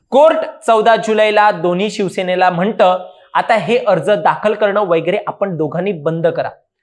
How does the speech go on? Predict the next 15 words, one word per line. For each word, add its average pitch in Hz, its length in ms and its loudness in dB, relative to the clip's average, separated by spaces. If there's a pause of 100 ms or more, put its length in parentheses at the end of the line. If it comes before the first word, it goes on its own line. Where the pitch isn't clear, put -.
(220)
आपण 180 360 -2
जे 214 440 -2
हे 180 60 -2
प्रकरण 196 520 0
आहे, 170 300 -2 (280)
दोन 208 280 2
वर्षापासून 247 680 0
प्रलंबित 175 580 0
आहे, 160 240 -2 (400)
त्याचा 196 300 2
निकाल 220 480 0
किंवा 180 200 0
त्याची 175 320 -4
मुख्य 185 400 -2
सुनावणी 180 480 -2